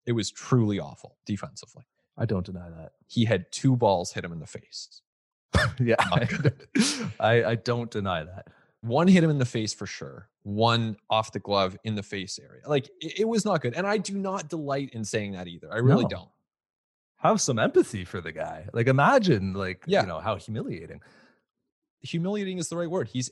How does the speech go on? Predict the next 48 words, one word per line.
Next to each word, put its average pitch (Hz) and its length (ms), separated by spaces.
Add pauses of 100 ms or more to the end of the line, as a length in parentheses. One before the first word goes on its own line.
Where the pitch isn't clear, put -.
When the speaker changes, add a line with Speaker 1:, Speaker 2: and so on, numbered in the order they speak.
(120)
Speaker 1:
on 147 180
T 185 160
V 135 160
in 117 120
front 107 220
of 107 60
millions 147 420
of 131 60
people, 104 300
millions 123 380
of 110 60
highlight 101 360
shows, 98 400 (200)
and 151 160 (180)
he's 175 220
well 180 160
compensated 202 560
for 85 120
this. - 260
He's 127 220
made 117 200
millions 123 560
of 120 140
dollars 131 480
in 110 100
his 110 140
career. 151 380 (120)
So, 98 460 (420)
you 160 80
know, 160 220 (160)
that - 300
factors 117 480
in 117 120
as 110 140
well. 95 380 (180)
But 175 140
I 170 100
don't 190 340
delight 151 480
in 110 140
pointing 110 380
out 92 240
that 98 100
Derek 107 240
Fisher 95 340
was 92 140
a 101 60
very 98 260